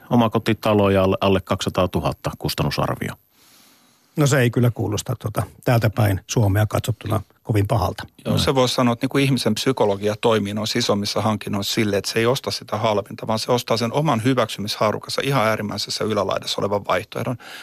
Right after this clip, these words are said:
Speaker 3: koska silloin sillä sit saa suunnilleen niin paljon, kun suinkin vaan itsellä on varaa, niin ihmiset tuppaa kaikissa maissa ostamaan isossa hankinnoissa just sen, mihin just ja just on varaa.
Speaker 2: Hetkinen, viita-, viittaatko nyt tähän, niin kuin tähän,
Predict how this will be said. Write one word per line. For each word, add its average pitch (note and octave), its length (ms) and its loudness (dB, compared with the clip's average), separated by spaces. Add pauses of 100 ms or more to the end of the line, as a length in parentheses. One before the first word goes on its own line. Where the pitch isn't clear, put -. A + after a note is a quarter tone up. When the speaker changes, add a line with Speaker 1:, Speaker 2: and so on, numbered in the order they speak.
(120)
Speaker 3:
koska C#3 240 -2
silloin B2 300 0
sillä B2 200 2
sit C3 160 -2
saa B2 220 2
suunnilleen A2 440 0
niin A#2 180 2
paljon, G#2 320 0
kun G#2+ 200 -8 (560)
suinkin B2+ 380 2
vaan G#2+ 160 0
itsellä A2 300 0
on G#2 80 2
varaa, A2 260 2
niin A2+ 120 -2
ihmiset A2+ 300 -6
tuppaa G#2+ 480 0 (180)
kaikissa - 460 -2
maissa D#3 360 2
ostamaan G#2+ 380 0
isossa A2+ 300 -2
hankinnoissa G#2+ 420 -4
just A#2 240 0
sen, G2 140 2
mihin G#2 240 -4
just G#2+ 240 -2
ja G2 60 -4
just G2+ 220 -4
on - 120 -6
varaa. - 280 -2 (960)
Speaker 2:
Hetkinen, C3+ 460 2 (140)
viita-, D#3 180 2 (140)
viittaatko D#3+ 360 2
nyt C3 100 2
tähän, D3 220 4
niin C#3+ 100 4
kuin C3+ 120 2
tähän, C#3 280 2